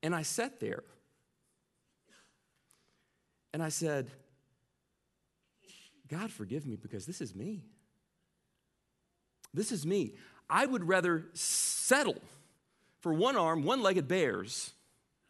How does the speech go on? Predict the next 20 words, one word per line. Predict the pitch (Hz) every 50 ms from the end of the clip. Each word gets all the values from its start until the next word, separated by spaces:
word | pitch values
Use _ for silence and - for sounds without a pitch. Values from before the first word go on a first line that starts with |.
| _ _ _
and | - 139 139
do | 135 214 240
it | 262 196
my | 190 196 208 226 254 302 370 359
way | 277 175 131 101 - - 104 135 185 185 - - _ _ _ _ _ _ _ _ _ _ _ _ _ _ _ _ _ _ _ _ _ _ _ _ _ _ _ _ _ _ _ _ _ _ _ _ _ _ _
than | 143 160 170 170
do | 143 180 208 226
it | 240 220
the | 190
way | 170 175 180 180
of | 170 151
the | 151
Spirit. | - - - 175 160 127 95 - - _ _ _ _ _ _ _ _ _ _ _ _ _ _ _ _ _ _ _ _ _ _ _ _ _ _ _ _ _ _ _ _ - _ _ _ -
To | -
trust | 165 - - 208 208 196 -
the | 202
Lord, | 175 165 170 160 147 110 - - - - _ _ _ _ _ _ _ _ _ _ _ _ _ _ _ _ _ _ _ _ _ _ _ _ _ _ -
to | 170 170
let | 160 151 165 185 190 - - -
him | - 147 160 151 131 113 101 98